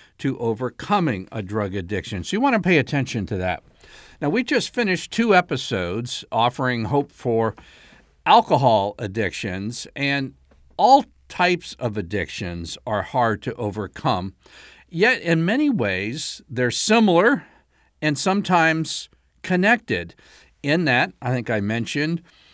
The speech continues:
uh, it's not uncommon, for instance, somebody with a serious pornography problem to also have an uncontrolled gambling problem,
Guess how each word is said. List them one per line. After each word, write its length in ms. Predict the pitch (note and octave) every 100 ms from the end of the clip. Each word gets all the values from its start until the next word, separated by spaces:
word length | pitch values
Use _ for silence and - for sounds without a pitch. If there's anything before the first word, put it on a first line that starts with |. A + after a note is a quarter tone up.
| _ _ -
uh, 140 | A#2+
it's 180 | C3+ C3
not 260 | C#3+ D3 D3+
uncommon, 760 | C#3+ C3+ - D3+ F3+ A2 C3+ - _ _ _ _ _ _ _ -
for 140 | - D3
instance, 380 | C#3+ - D3+ -
somebody 400 | D3+ D3 C3+ B2+
with 200 | B2+ B2
a 320 | A#2 A2 -
serious 580 | - - D#3+ C#3 B2 - _
pornography 580 | - G2+ A2+ G#3 D#3 D3+
problem 480 | A#2+ A2+ G#2+ A#2+ F3 -
to 80 | B2
also 360 | A#2+ C3+ - C3
have 220 | C3+ A#2+
an 80 | A2
uncontrolled 800 | A#2 A2 D3 A2 B2+ A#2 A#2 _ _
gambling 460 | C#3 D#3+ C3+ C#3+ G#2
problem, 520 | A2+ G#2 F#2+ C3+ A3